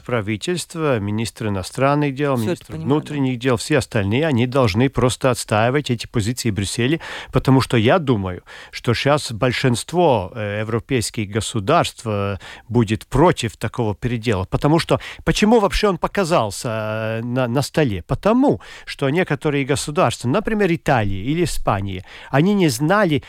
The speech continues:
Speaker 1: что делать с этими мигрантами, которые приходят на ихнюю территорию. Но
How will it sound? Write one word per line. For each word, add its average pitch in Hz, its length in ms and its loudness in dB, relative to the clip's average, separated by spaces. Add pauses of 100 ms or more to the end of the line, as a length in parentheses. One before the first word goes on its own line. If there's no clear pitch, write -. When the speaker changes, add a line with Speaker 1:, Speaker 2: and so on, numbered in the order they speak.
(100)
Speaker 1:
что - 360 0
делать 156 640 0
с - 120 -6
этими 143 320 -2
мигрантами, 127 720 0
которые 160 480 0
приходят 156 560 -4
на 135 60 2
ихнюю 147 280 -2
территорию. 98 680 0
Но 160 400 4